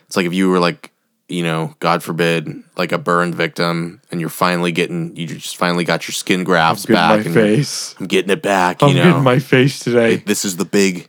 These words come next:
Speaker 1: you know, reveal.
Speaker 2: Take it off.
Speaker 1: And, you know, it just, like,
Speaker 2: Yeah.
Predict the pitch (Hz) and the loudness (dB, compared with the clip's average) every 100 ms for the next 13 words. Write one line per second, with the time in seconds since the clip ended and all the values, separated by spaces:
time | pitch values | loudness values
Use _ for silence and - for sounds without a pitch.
0 | _ 92 95 80 85 85 95 92 82 78 | _ -4 -2 -2 -4 0 0 2 2 -2
1 | 73 139 123 117 127 143 131 - _ _ | -2 2 4 4 4 0 -4 -14 _ _
2 | - 90 85 80 80 _ _ _ 87 87 | -2 0 0 -2 -8 _ _ _ -4 0
3 | 82 80 82 78 85 - - 78 78 - | 0 0 -4 -4 -6 -4 -2 0 -2 -6
4 | - _ _ _ _ _ _ _ _ _ | -16 _ _ _ _ _ _ _ _ _
5 | _ _ - - - - | _ _ -16 -14 -12 -14